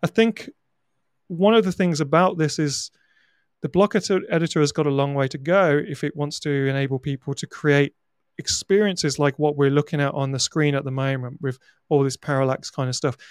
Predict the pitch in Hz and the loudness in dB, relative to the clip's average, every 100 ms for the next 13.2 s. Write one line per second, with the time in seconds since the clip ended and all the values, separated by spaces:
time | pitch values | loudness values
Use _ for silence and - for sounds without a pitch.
0 | - _ 175 - 185 208 208 208 196 180 | -20 _ -2 4 4 6 2 2 0 0
1 | - 202 220 156 147 165 151 156 143 147 | 2 2 2 -4 -2 -2 -2 -2 0 -2
2 | 175 151 165 - 160 131 - 147 147 131 | -2 -4 -6 -2 0 0 2 2 2 -2
3 | 151 139 139 147 151 160 156 160 160 147 | -2 0 2 2 2 -2 0 2 2 2
4 | 135 131 - 147 139 147 139 143 160 - | -2 -8 -8 -8 -4 -2 0 0 -2 -6
5 | _ _ 190 175 170 196 196 - 156 147 | _ _ -4 -2 2 0 0 -2 0 0
6 | - _ _ _ _ _ - 139 - 143 | -6 _ _ _ _ _ -10 -8 -2 -2
7 | 131 180 190 135 - 143 135 139 131 160 | 2 2 2 -2 -6 -6 0 0 0 2
8 | 139 117 - _ _ _ _ _ - 139 | 2 0 -8 _ _ _ _ _ -4 0
9 | 139 131 _ _ _ _ _ _ 185 214 | 0 -2 _ _ _ _ _ _ 2 2
10 | 190 196 180 175 - 165 156 147 143 139 | 4 2 4 -2 0 2 4 4 4 2
11 | - 151 143 139 147 135 135 127 - 139 | 0 -2 -2 -4 -4 -4 -4 -6 -6 -8
12 | 135 127 - 135 127 - _ 151 147 156 | -10 -12 -8 -6 -6 -10 _ -2 -2 -2
13 | - | -10